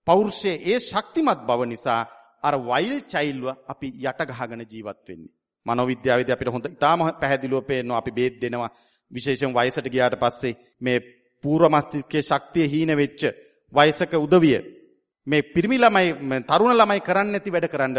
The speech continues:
පෙළඹිලා තියෙනවා. ඩිස්ඉන්හිබිෂන් එක. ඒ කියන්නේ අපේ, අපි පුළුවන් තරම් යටපත් කරගෙන තිබුතු කෙලෙස් කිසිම පාලනයකින් තොරව පිටට පැනලා තිනවා. ඩිමෙන්ෂියා කියලා ලෙඩක් අහලා ඇති, ඔබ වහන්සේලා අහලා ඇති. ඩිමෙන්ෂියා වලදී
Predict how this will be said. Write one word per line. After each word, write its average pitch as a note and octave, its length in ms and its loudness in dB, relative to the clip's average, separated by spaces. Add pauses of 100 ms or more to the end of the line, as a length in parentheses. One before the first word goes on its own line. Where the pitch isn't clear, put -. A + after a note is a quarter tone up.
පෙළඹිලා A2 460 -2
තියෙනවා. F#2+ 340 -14 (320)
ඩිස්ඉන්හිබිෂන් E3+ 960 -2
එක. A2 100 -8
ඒ A#2+ 80 -4
කියන්නේ B2+ 160 -2
අපේ, C#3 220 2 (220)
අපි - 200 -6
පුළුවන් D#3+ 320 2
තරම් F#3 160 2
යටපත් F#3 420 2
කරගෙන F#3 340 0
තිබුතු F3+ 360 -4
කෙලෙස් A3 420 4 (560)
කිසිම C4 400 -2 (720)
පාලනයකින් F#3+ 580 4
තොරව D3 280 0
පිටට C3+ 260 -6 (160)
පැනලා G#2+ 340 -6
තිනවා. - 280 -16 (340)
ඩිමෙන්ෂියා D3+ 500 0
කියලා C#3 220 -2
ලෙඩක් C3 280 -2 (120)
අහලා A#2+ 240 -2
ඇති, B2 140 -6
ඔබ A#2+ 100 -4
වහන්සේලා A#2 420 -2
අහලා G#2+ 200 -4
ඇති. G#2+ 140 -12 (320)
ඩිමෙන්ෂියා D3 460 0
වලදී B2+ 280 -6